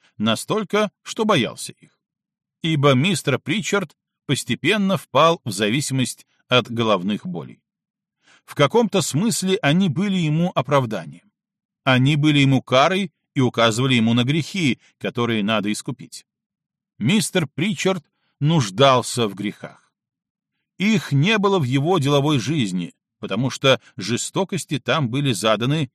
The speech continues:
и предусмотрены уставом как необходимость и ответственность перед акционерами. А мистер Причард нуждался в личных грехах и в личном искуплении. Идею насчёт психиатра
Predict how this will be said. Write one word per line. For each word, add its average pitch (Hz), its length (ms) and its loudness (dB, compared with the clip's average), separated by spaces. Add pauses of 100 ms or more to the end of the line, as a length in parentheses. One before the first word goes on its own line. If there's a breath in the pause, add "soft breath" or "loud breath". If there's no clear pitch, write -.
(240)
и 160 180 0
предусмотрены 127 800 -2
уставом 135 560 0 (220 soft breath)
как 143 220 0
необходимость 127 840 -2 (200)
и 143 80 2
ответственность 123 840 -4
перед 117 260 -4
акционерами. 151 680 -4 (840)
А 139 120 2
мистер 151 420 0
Причард 147 540 -4 (320 loud breath)
нуждался 135 680 2
в 110 100 -6
личных 135 460 -2
грехах 107 580 -6 (180)
и 127 100 2
в 104 120 -4
личном 147 480 -2
искуплении. 95 640 -12 (680)
Идею 202 380 0
насчёт 196 460 0
психиатра 185 720 -2